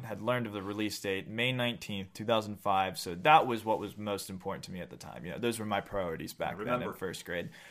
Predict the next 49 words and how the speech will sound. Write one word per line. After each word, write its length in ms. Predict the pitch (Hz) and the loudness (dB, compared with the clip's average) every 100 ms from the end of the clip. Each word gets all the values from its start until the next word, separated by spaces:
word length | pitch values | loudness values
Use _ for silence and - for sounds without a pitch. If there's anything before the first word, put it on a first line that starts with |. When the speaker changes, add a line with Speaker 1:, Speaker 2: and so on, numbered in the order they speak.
| - - | -20 -18
Speaker 1:
So 440 | - - 151 143 - - | -2 10 12 12 6 -8
when 220 | 131 147 | 4 8
I 320 | 190 196 190 151 | 12 12 8 2
was 180 | 123 117 | -2 2
about 200 | 123 123 | 6 6
to 40 | |
go 80 | 117 | 6
into 140 | 117 113 | 0 0
that 100 | 101 | 0
movie, 300 | 101 101 - - | 0 -2 -2 2
I 140 | 131 | 4
knew 180 | 127 104 | 4 2
I 60 | |
was 160 | 85 - | 0 -2
gonna 160 | 82 62 | -6 -4
like 220 | 65 - | -6 -6
it. 120 | - - | -8 -8
You 100 | 120 | -4
know, 160 | 135 135 | 4 6
I 80 | 110 | 6
was 160 | 110 | 4
already 320 | - 123 135 131 | 6 8 8 6
a 60 | |
Star 260 | 123 120 113 | 4 6 6
Wars 180 | 113 - | 4 0
fan. 280 | 110 110 | 0 0
It 40 | 104 | 0
was 120 | 92 | 0
already 240 | 101 110 | 2 2
established. 640 | 107 - 110 104 98 101 - | 0 0 2 2 4 2 2
I 100 | - | 4
had 120 | 127 | 4
seen 460 | 123 - 180 175 160 - _ - | 4 2 4 4 2 -4 _ 6
all 180 | 131 | 8
of 100 | 131 | 8
them 180 | 120 120 120 | 4 0 2
up 200 | 113 - | -2 0
to 80 | |
that 200 | 117 117 | 0 0
point, 380 | - - 139 143 - - - _ | -2 0 4 4 2 -18 -20 _
but 280 | 123 117 - - - | 10 10 8 -12 -10
one 260 | 117 139 202 | 2 6 6
and 180 | 180 | 4
two 560 | 156 - 151 135 123 117 | 2 4 6 8 6 2
weren't 580 | - 107 113 117 117 - | -4 -2 2 2 0 -6
the 140 | - 110 | -6 -4
same 400 | - 120 120 117 | 0 2 2 0
to 120 | - | -2
me 320 | 104 101 101 | -4 0 0